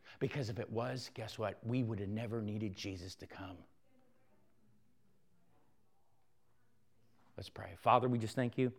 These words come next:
Right now, Lord, I just pray where every person where they've carried heaviness, that you would remove that weight off of them right now.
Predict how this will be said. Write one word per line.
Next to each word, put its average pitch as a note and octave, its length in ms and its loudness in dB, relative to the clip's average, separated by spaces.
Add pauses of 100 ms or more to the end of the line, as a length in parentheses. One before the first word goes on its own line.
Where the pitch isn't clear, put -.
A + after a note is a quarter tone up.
(2500)
Right B2+ 240 4
now, D#3 200 4
Lord, C#3+ 320 4
I C#3+ 80 2
just C3+ 260 2
pray C#3 540 10
where B2 240 6
every C#3 260 6
person B2+ 540 4
where B2 100 8
they've A#2+ 240 6
carried A#2+ 300 4
heaviness, G#2 720 0 (480)
that A#2 80 0
you C3 160 2
would A2+ 140 4
remove A#2 800 6 (1200)
that C3 220 4
weight A#2+ 380 2
off A2 220 4
of A2+ 60 2
them A2+ 160 2
right A2 180 0
now. G2+ 340 -2